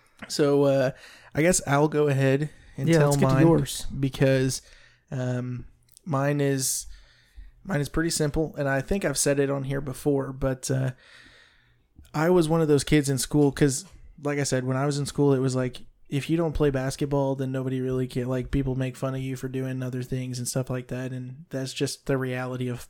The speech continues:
Speaker 1: high school. Like, <laughs> it sucks, but it's true. Um,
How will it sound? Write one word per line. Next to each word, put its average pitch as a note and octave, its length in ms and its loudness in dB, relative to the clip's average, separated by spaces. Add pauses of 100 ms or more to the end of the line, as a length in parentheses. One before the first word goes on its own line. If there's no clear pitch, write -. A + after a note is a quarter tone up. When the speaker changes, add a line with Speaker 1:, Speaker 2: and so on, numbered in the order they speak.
(120)
Speaker 1:
high B2 260 -6
school. B2 440 -6
Like, B2+ 160 -6 (280)
<laughs> - 280 -12
it D3 140 -2
sucks, C3 280 2
but C3 120 0
it's A#2+ 100 -8
true. B2 240 -4 (560)
Um, B2+ 420 -2